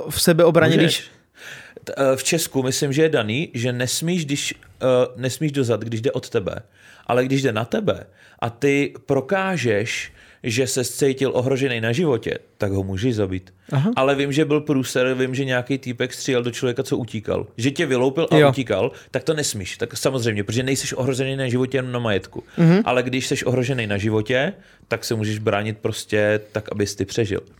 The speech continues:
Speaker 2: A tohle je možná už jako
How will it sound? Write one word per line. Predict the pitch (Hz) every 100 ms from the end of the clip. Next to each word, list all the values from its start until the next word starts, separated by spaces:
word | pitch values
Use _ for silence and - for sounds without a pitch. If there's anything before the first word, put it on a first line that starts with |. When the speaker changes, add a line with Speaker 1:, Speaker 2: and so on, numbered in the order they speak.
| _ _ _ - - - - -
Speaker 2:
A | 110 113 - - - - - - - _ - -
tohle | 123 127 131 - 135
je | 135
možná | 127 123 143 131
už | 127 -
jako | 131 147 135 135